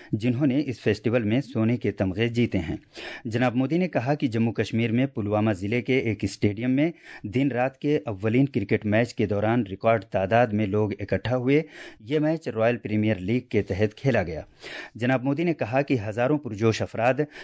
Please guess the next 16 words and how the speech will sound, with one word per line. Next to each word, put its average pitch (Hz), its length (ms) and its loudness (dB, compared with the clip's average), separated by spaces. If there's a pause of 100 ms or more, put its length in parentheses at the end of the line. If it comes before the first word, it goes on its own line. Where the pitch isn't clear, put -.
खासतौर 113 420 0
पर 110 160 0
नौजवानों 113 520 2
ने 113 240 0
रात 110 300 2
के 107 140 -6
वक्त 110 340 0
पुलवामा 110 560 0
में 131 200 2 (320)
क्रिकेट 135 320 0
का 117 140 0
लुत्फ 104 400 -2
उठाया 123 420 0
और 113 280 -2
ये 107 140 0
मंजर 117 440 0